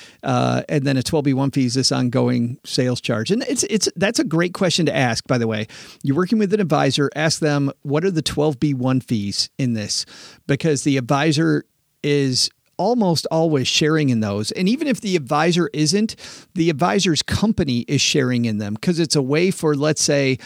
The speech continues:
Putnam Funds, as an example, to, uh, encourage, uh, f-,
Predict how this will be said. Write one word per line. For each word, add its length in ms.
Putnam 380
Funds, 340
as 160
an 80
example, 640
to, 560
uh, 240
encourage, 1040
uh, 460
f-, 420